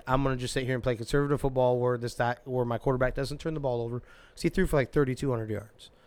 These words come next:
That isn't today's era of ba-, of football, right? And he went with a way more conservative pick, and it didn't work. You should have went the other route and seen what you at least had. Maybe you'd still have a job, maybe you wouldn't,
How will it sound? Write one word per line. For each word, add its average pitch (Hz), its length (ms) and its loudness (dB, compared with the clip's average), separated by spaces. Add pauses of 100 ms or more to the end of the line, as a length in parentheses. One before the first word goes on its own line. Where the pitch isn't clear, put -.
(460)
That 131 140 4
isn't 123 240 0
today's 117 320 2
era 107 240 -2
of 104 100 -6
ba-, 107 220 -4
of 110 160 -2
football, - 400 -6 (120)
right? 113 240 -6 (1700)
And 127 180 0
he 131 100 4
went 127 200 4
with 123 140 -2
a 123 140 8
way 120 400 2
more 123 200 0
conservative 117 440 -4
pick, 117 220 0
and 113 80 -2
it 110 180 -6
didn't 107 240 -8
work. 101 240 -12 (140)
You 120 160 -8
should 127 160 -2
have 117 80 0
went 117 140 -4
the 117 100 -2
other 113 160 0
route 110 320 -2
and 113 240 -8
seen 117 200 -6
what 107 120 -6
you 110 80 -4
at 110 80 -4
least 113 180 -6
had. 110 280 -2 (120)
Maybe 131 300 0
you'd 123 100 -2
still 127 140 0
have 123 80 2
a 120 40 -2
job, 123 200 2
maybe 123 240 -4
you 113 80 -4
wouldn't, 120 360 -4